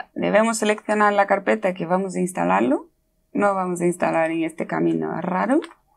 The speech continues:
Vamos a instalar dentro de la I D, I D siete dos y una carpeta limpia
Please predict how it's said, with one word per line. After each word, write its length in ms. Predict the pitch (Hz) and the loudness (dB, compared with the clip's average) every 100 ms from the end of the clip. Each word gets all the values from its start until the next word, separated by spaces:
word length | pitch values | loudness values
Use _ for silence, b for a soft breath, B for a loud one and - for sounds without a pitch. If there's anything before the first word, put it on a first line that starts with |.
| b b b b - | b b b b -4
Vamos 300 | 202 202 196 | 0 0 0
a 60 | |
instalar 380 | 196 190 185 175 | 0 2 4 4
dentro 320 | 180 196 196 | 0 -2 -2
de 140 | 180 180 | 2 4
la 140 | 170 | 4
I 140 | 175 180 | 2 -2
D, 220 | 175 180 - - _ _ _ - - | -4 -6 -10 -20 _ _ _ -10 2
I 180 | 202 | 2
D 200 | 165 160 | 2 -2
siete 760 | - - 185 185 175 170 160 170 | -2 0 0 2 2 2 2 2
dos 460 | 180 262 - - _ _ _ _ _ _ - | 2 2 -2 -10 _ _ _ _ _ _ -6
y 120 | - | 0
una 180 | 247 226 | 2 2
carpeta 440 | 214 208 208 208 196 | 2 4 2 2 2
limpia 540 | 208 240 220 220 | 4 0 2 2